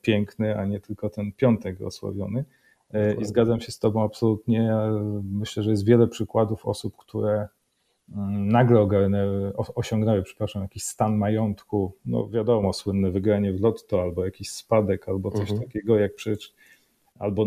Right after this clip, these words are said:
Speaker 1: szybka wygrana nawet na jakichś inwestycjach tak zwanych ryzykownych, y, walutowych czy, czy, czy bitcoinowych w ostatnich czasach, y, to późniejsze kilka miesięcy, może kilka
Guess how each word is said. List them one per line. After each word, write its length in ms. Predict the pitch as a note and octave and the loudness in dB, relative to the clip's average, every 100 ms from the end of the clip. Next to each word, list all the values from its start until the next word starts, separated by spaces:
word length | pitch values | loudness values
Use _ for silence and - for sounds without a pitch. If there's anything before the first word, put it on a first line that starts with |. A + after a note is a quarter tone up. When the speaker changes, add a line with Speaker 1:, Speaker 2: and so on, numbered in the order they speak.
| G2+ | -2
Speaker 1:
szybka 400 | - D3 - C3 | -2 -2 2 2
wygrana 500 | A#2+ A#2 C#3 C#3+ A2 | 4 4 4 4 2
nawet 300 | G#2 F#2 F#2+ | 2 -2 0
na 120 | G2 | 2
jakichś 400 | G2 G2+ G2 - | 2 0 -4 -2
inwestycjach 680 | G2+ G2+ G2+ - G#2 G#2 G2 | -2 -2 -4 -8 -4 -2 -2
tak 200 | - F2+ | -4 -6
zwanych 420 | F2+ G2 G2 - | -2 0 -2 -2
ryzykownych, 800 | G2 F#2 G2 G#2 F#2+ F#2+ G2 _ | -6 -6 -2 0 0 -4 -10 _
y, 280 | G#2 F#2+ G2 _ _ _ _ | -10 -8 -10 _ _ _ _
walutowych 720 | G2+ G2+ G2 G2 G2 F#2+ F#2+ | -2 0 0 0 -2 0 -4
czy, 340 | - - F#2 F2+ | -8 -10 -8 -8
czy, 260 | - F#2+ F2+ | -12 -12 -12
czy 140 | - | -14
bitcoinowych 720 | F#2 G2 - A2 G#2 G2 F#2+ | -12 -12 0 2 4 2 0
w 40 | F#2 | -4
ostatnich 480 | F#2 - G2 G2 - | -6 -8 -10 -10 -8
czasach, 360 | F#2+ G2+ C3+ C3 _ _ _ _ _ | -10 -6 -8 -10 _ _ _ _ _
y, 20 | G#2 G#2+ G#2+ G2+ - | -6 -2 -4 -6 -12
to 640 | - A2 A2 A2 A2+ A#2 B2 _ _ _ _ _ _ _ | 0 2 2 0 -2 -6 -10 _ _ _ _ _ _ _
późniejsze 680 | D#3 C#3 C#3 C3 C3+ A#2+ A#2+ - _ _ _ _ _ _ _ _ | 2 2 2 -2 0 -2 -2 -12 _ _ _ _ _ _ _ _
kilka 340 | - A#2+ A2+ A2+ | -4 -2 2 2
miesięcy, 640 | G#2+ - C#3+ C3+ - A2 G#2 - _ _ _ | 2 2 0 0 0 0 -2 -16 _ _ _
może 320 | A2 G#2 G2 | -6 -4 -4
kilka 560 | F#2+ G#2 G2 G#2+ G2 | -2 -4 2 2 2